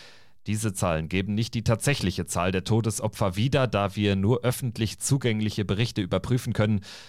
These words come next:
schränkt Mediasona allerdings ein. Zweihundertsiebenundfünfzig der identifizierten russischen Kriegstoten stammen aus der Republik Dagestan im Kaukasus,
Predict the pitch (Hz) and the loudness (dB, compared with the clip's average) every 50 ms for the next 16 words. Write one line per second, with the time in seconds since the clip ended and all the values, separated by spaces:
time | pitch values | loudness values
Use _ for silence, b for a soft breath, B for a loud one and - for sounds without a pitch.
0 | B B - - - 90 95 95 - 98 90 95 95 98 101 101 92 104 101 95 | B B -6 -2 0 2 0 0 0 2 2 2 4 4 2 2 4 4 4 4
1 | 92 87 80 82 82 80 87 101 110 - - - 80 80 71 - - - - - | 4 4 2 2 2 2 0 -2 -2 -2 -4 -4 -4 -4 -4 -8 -12 -18 -20 -20
2 | - - - - - - - B B B B B B B B B B - - - | -20 -20 -20 -20 -20 -20 -20 B B B B B B B B B B -20 -20 -12
3 | - - - 110 123 147 151 143 139 135 123 - - 110 87 98 117 139 120 139 | -10 -6 -2 2 4 6 6 6 4 2 2 0 -4 -4 -2 0 0 2 2 2
4 | 131 117 117 110 107 - 123 131 127 - - - - 120 113 - - - 104 101 | 2 2 2 0 2 2 0 0 0 -4 -6 -2 0 0 0 0 0 2 2 4
5 | 101 - - 110 107 110 110 104 101 - 110 101 - - 107 92 - - - 113 | 4 2 0 -4 -2 0 0 0 0 -2 -4 -4 -2 -2 -4 -4 -4 -2 0 0
6 | 113 - 110 107 98 92 95 101 - - 110 101 - 107 104 - - 107 113 110 | 0 0 0 -2 0 2 2 2 2 2 2 2 2 0 -2 -2 0 -2 0 0
7 | - - - - 107 - - 117 - - - 101 113 127 101 87 104 110 - - | -2 0 2 2 2 2 0 -4 -4 0 0 0 0 0 0 -2 -2 -2 0 0
8 | 110 101 98 104 98 - 101 92 101 113 113 - 123 101 92 - 104 120 131 123 | 0 2 2 0 2 2 0 0 0 -2 -2 -2 -4 -6 -2 -2 -2 0 2 2
9 | 101 90 - - 95 85 95 113 104 87 90 87 - - - 123 123 - 87 80 | 0 0 0 0 0 2 2 2 0 -2 -2 -4 -4 0 0 0 2 2 0 0
10 | 78 92 107 127 - - | 2 2 2 2 0 -2